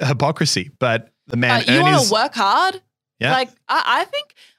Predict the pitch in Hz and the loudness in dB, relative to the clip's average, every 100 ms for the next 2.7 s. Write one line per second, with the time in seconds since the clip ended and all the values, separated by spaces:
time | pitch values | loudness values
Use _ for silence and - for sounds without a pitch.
0 | - 587 719 - 339 381 302 294 285 294 | -8 -8 -4 -4 -2 -2 -2 -2 -2 -2
1 | 262 240 277 240 208 - 226 339 - 330 | -2 -2 -2 -2 -2 -6 -6 -6 -4 -4
2 | - 214 220 226 214 208 196 | -2 -4 -2 -6 -2 -2 -4